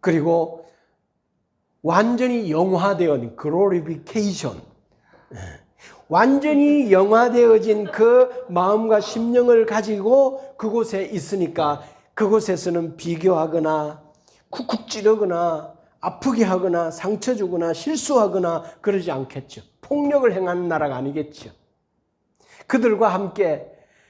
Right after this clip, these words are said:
감격을 가지고 살아가는 형제들이 있겠죠. 하, 여러분, 이 땅에서 사람 때문에 얼마나 아파하고 사람 때문에 얼마나 행복합니까?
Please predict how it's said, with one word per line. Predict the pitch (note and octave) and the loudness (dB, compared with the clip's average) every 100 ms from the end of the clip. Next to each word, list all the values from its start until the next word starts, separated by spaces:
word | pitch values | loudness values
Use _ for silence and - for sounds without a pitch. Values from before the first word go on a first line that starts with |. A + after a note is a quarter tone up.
| _ _ _ _ - | _ _ _ _ -10
감격을 | F3+ G3 A#3+ B3 C4+ C4+ C4+ | -4 0 0 2 2 2 0
가지고 | A3+ G3+ G#3+ G3+ G3+ F#3+ | -2 -4 0 2 2 0
살아가는 | G3 - F3+ D#3 D#3 C#3+ D3 C#3+ C3+ - _ _ | -6 -6 -6 -6 -6 -4 -4 -4 -8 -16 _ _
형제들이 | - C#4 B3+ E3+ D#3+ E3 | -4 0 2 0 -2 -8
있겠죠. | B2 - - - - - _ _ | -12 -14 -20 -18 -20 -20 _ _
하, | _ - - - - - - _ _ _ _ _ _ _ _ _ - | _ -20 -20 -20 -20 -20 -20 _ _ _ _ _ _ _ _ _ 2
여러분, | A#3 A#3 A#3 | 4 6 2
이 | A#3 | 2
땅에서 | A#3 G#3+ G3+ | 2 2 0
사람 | G3+ G3 G#3+ G#3 | -2 0 0 0
때문에 | A3+ G3 F#3 | -2 0 -2
얼마나 | E3+ D#3+ F3+ G3+ G#3 F3+ | -2 -2 -2 0 0 0
아파하고 | F3+ F3+ D#3 D3 C#3+ C#3+ - - | 0 -2 -4 -2 -4 -8 -8 -16
사람 | - G3 A#3 | -2 0 0
때문에 | A3+ A3+ G#3+ | 0 0 0
얼마나 | F#3+ G#3 A3+ A#3 A3+ - - - _ | -2 -2 -2 -2 -4 -8 -20 -20 _
행복합니까? | A#3 A#3+ A#3+ B3 B2 A#2+ - - | -8 -4 -4 -6 -14 -14 -20 -20